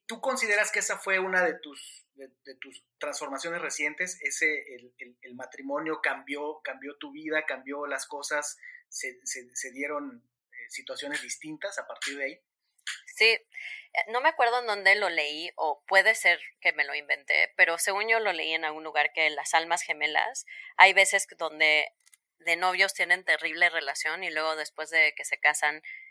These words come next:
Speaker 2: como que todo cambia, y para nosotros así fue. O sea, la verdad, desde que nos casamos ha sido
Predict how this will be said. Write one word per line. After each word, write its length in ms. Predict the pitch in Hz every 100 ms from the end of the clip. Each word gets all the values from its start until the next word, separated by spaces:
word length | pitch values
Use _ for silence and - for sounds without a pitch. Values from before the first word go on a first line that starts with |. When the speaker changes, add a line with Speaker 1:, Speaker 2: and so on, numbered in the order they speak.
| _ _
Speaker 2:
como 180 | - 139
que 120 | 151
todo 600 | - 165 160 156 160 147 _
cambia, 460 | - 165 170 170 - - _ -
y 140 | 170
para 260 | - 165 165
nosotros 500 | 165 - 185 190 190
así 220 | 147 156
fue. 240 | - - _ _ _ _ _ _
O 20 |
sea, 200 | - 156
la 100 | 160
verdad, 300 | 160 160 175
desde 320 | 175 185 170 160
que 100 | 156
nos 180 | 151 -
casamos 800 | 147 165 156 165 180 196 - - _ _ _ _ _ _
ha 160 | 170 170
sido 720 | - 160 165 160 156 156 -